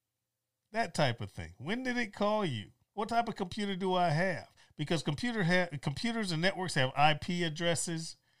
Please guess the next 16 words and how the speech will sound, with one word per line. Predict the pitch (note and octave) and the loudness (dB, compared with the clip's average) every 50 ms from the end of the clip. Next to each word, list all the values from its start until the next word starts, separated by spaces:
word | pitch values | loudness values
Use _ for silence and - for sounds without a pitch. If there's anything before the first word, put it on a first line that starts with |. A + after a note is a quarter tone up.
| _ _ _ _ _ - | _ _ _ _ _ 4
and | D3 D3 C#3+ C#3 C#3 C#3 | 6 6 6 6 4 2
there's | C#3 C3+ C3 B2 A#2 | 2 2 2 2 0
specific | - - D#3 C3 - - G#3 F#3 F3+ F#3 D#3+ | -2 -2 -2 0 0 0 -2 -2 -2 -2 0
identification | D3+ C#3+ C#3+ D#3+ E3 E3 D3 D3 C#3 - D#3 C#3+ - - D3+ C#3 - - | 2 2 2 0 -2 -2 -2 -2 0 2 2 2 2 -2 -4 -6 -6 -2
per, | - D#3+ D3 C#3 C3+ C3 - - _ _ _ _ _ _ _ _ _ - | 0 2 2 4 2 0 -2 -6 _ _ _ _ _ _ _ _ _ 0
uh, | C3 A#2+ A#2 G#2+ - - | 2 2 2 2 2 2
laptop | C3 D#3 D#3+ - - - D3+ C#3+ - - | 4 4 2 2 2 4 4 4 4 2
or | B2+ | -2
desktop. | C3 D#3 E3 D3 - - - A2 E2 - - _ _ _ _ _ _ _ _ _ _ _ _ _ _ _ _ _ _ _ _ _ _ A2+ A2 | -2 -2 -2 -2 -2 -2 -4 -4 -4 -4 -8 _ _ _ _ _ _ _ _ _ _ _ _ _ _ _ _ _ _ _ _ _ _ -16 -4
Don't | A2 D3 D#3+ F3+ F#3 D#3+ | 2 2 4 4 2 0
fall | - - G3 G3 G#3+ G3 | 0 2 4 4 4 4
for | - A#3 A3 | 2 0 -2
the | G#3+ | 0
okie | G#3 A3+ A#3 - - A3+ | 0 0 0 0 -2 -2
doke, | G3+ A3+ G3 E3 - - | 0 0 0 -2 -2 -2
folks. | - C#3+ G2+ - _ - - - - - | -2 -2 -2 -4 _ -18 -20 -20 -20 -20